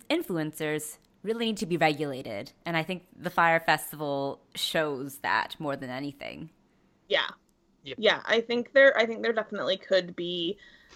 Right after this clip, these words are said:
Speaker 2: a, a change coming to this sort of, like,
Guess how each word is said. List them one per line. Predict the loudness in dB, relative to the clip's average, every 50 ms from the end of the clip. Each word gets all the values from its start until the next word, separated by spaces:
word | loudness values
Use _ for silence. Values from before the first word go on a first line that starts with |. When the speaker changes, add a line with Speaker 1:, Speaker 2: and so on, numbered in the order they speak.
| -20 -10 _ 6 8
Speaker 2:
a, | 8 8 8 6 4
a | 2
change | 0 -2 -4 -2 0 0 0 0 -2 -6 -6 -8
coming | -6 -6 -6 -6 -4 -4 -4 -4 -4 -6 _ _ _ _ _ _ -10
to | -4 0 2 2 2 0 -2 -4 -6 -8 -8 _ _ _ _ _ _ _ _ _ _ _ _ _ 0
this | 2 2 2 2
sort | -4 -18 -18 -8 0 2 2 2 2
of, | 0 0
like, | 2 2 2 2 -2 -10 -20